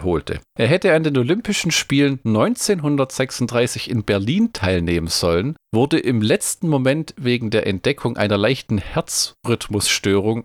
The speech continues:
aber entlassen. Aha. Kurzum, der hätte im Hakenkreuz Deutschland, äh, vor einem nicht begeisterten Hitler, äh, turnen sollen.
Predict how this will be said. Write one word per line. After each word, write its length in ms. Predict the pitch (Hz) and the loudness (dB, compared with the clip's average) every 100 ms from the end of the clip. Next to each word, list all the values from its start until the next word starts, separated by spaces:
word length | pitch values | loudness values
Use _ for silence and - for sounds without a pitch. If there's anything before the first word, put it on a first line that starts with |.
| - | -6
aber 440 | 92 104 113 110 - - | -2 2 2 0 -2 -4
entlassen. 800 | 107 - 101 101 135 - 76 - _ | -4 -2 0 0 0 -2 -6 -8 _
Aha. 300 | - - 123 - - _ | -4 0 0 -2 -10 _
Kurzum, 400 | 156 156 170 160 | -2 0 0 2
der 100 | 139 | 2
hätte 180 | 147 139 | 2 2
im 140 | 120 127 | 2 2
Hakenkreuz 540 | 156 143 120 113 - | -2 0 0 0 0
Deutschland, 560 | 120 117 - 127 120 - | 0 0 0 0 0 -2
äh, 400 | 120 120 117 110 | 0 2 2 0
vor 240 | - 120 | 0 0
einem 260 | 120 113 113 | 2 2 2
nicht 420 | 123 165 - - | 4 2 0 -2
begeisterten 680 | 139 127 135 - - - 117 | -2 0 0 -2 -8 -4 -2
Hitler, 720 | 131 - 113 107 104 107 - 107 | 0 0 0 0 0 0 0 -2
äh, 40 | |
turnen 260 | - 123 113 | -2 -2 -2
sollen. 340 | 104 92 98 | 0 -2 -2